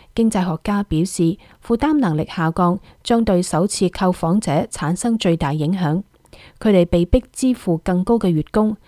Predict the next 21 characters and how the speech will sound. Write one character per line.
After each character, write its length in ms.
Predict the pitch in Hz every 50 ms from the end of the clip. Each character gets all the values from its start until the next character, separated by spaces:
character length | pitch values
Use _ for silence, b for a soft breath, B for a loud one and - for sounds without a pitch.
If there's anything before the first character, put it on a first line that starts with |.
| b b b -
購 140 | - 233 233
買 260 | 220 202 165 175 208
唔 140 | 233 156 170
多 160 | - 262 285
理 160 | 254 175 160
想 260 | 180 - - 139 170 196
嘅 80 | 202
房 260 | 170 - 147 135 147 160
屋， 200 | 202 214 247 B B B B B B
或 120 | - 185
者 120 | 170 - 185
因 180 | 202 226 233
為 160 | 214 180 160 156
買 260 | 160 156 143 160 175
唔 120 | 165 143
起 320 | 143 156 160 165 202 240 190
而 20 | 165 -
退 220 | - - - 175
出 140 | 170 - 226
市 240 | 226 - - 143 151
場， 260 | - - 185 147 190